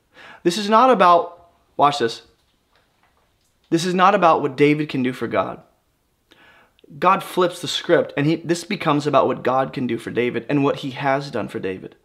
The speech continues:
We often get so wrapped up in, "I, I can do this for you, God. Let me do this for you." And God's, "I don't need anything from you. Like, I technically am self-sufficient." God is self-reliant.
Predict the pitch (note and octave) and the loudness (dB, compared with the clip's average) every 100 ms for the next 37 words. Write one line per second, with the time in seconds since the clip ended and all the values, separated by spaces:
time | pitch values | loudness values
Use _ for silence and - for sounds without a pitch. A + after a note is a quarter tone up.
0 | _ _ _ _ _ _ _ _ _ _ | _ _ _ _ _ _ _ _ _ _
1 | D#3 F3+ E3+ E3 C#3+ - - E3+ F3 D3 | 2 4 4 2 -6 -4 2 4 4 2
2 | D3 C#3 G2+ F2 D2+ D2+ D3+ D3+ C3 D3 | 2 -2 -2 -6 -6 -6 -6 -6 -4 0
3 | F3 E3 - C#3+ C#3 B2+ A#2+ B2 E3+ D#3+ | 0 0 -2 -4 -2 0 0 2 2 2
4 | F#3+ D3+ E3+ D3+ D3 C#3 A#2+ C3+ D3 - | 0 -2 0 -2 -4 -6 -2 -2 -2 -4
5 | G#3 C#3 C3+ D3 D3 C3 A#2+ _ _ _ | -4 -2 -2 0 -2 -4 -8 _ _ _
6 | _ B2 A#2 - F#2 - F2 - - _ | _ -6 -6 -6 -10 -10 -14 -14 -20 _
7 | _ _ _ B2 A#2+ D#3 D3+ - B3+ F#3 | _ _ _ -6 -2 -2 -2 -4 -4 -4
8 | - C3 A#2 - C3+ C3+ - D#3 - - | -4 -4 -6 -6 -6 -4 -2 -2 -2 -6
9 | A3+ - - _ _ _ _ - E3 F3+ | -4 -6 -10 _ _ _ _ 0 0 2
10 | G#2+ - F#3 F3 - - - C3+ B2 A2+ | -2 -4 -2 -2 -4 -12 -6 -2 0 -2
11 | - | -6